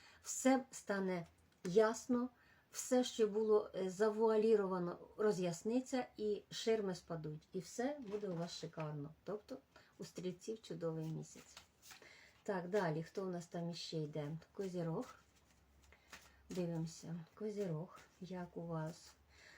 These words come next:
буде із дверима, відкриті чи закриті?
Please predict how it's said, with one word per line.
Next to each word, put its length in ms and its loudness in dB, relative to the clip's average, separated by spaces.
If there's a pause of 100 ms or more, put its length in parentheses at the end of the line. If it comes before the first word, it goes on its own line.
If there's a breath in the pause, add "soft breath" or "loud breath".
(160 loud breath)
буде 440 0 (160)
із 180 -6
дверима, 600 2 (380)
відкриті 640 -4
чи 140 -6
закриті? 680 -6